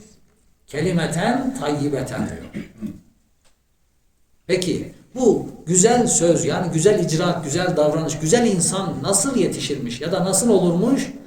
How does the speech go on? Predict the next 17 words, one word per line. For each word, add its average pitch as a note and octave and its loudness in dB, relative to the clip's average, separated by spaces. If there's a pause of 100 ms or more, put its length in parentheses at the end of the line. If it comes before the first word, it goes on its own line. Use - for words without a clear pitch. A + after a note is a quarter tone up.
(280)
Rabbimiz B2+ -6
buyuruyor G3+ 0
ki - -8 (460)
asluha D#3 0
thabitun G3+ 0 (220)
ve E3 0
fer'uha G#3 2
fis E3+ -4
sema. B2 -6 (280)
Bu A#3 0
insanın E3 0
aslı G3 2
yani F3 0
ayakları G3 2
yere G3 6
sağlam E3+ 0
basar. - -6